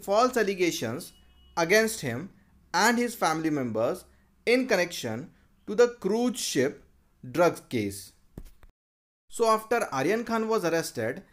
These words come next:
Nawab Malik has been holding regular press conferences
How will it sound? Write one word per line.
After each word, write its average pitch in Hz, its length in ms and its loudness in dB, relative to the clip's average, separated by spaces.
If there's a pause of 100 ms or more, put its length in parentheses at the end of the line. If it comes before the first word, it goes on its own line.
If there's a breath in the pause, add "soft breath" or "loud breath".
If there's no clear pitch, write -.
(120 soft breath)
Nawab 175 460 0
Malik 220 360 0
has 175 300 -2
been 208 400 -4
holding 151 540 0
regular 196 380 0
press 202 320 -2
conferences 151 840 -4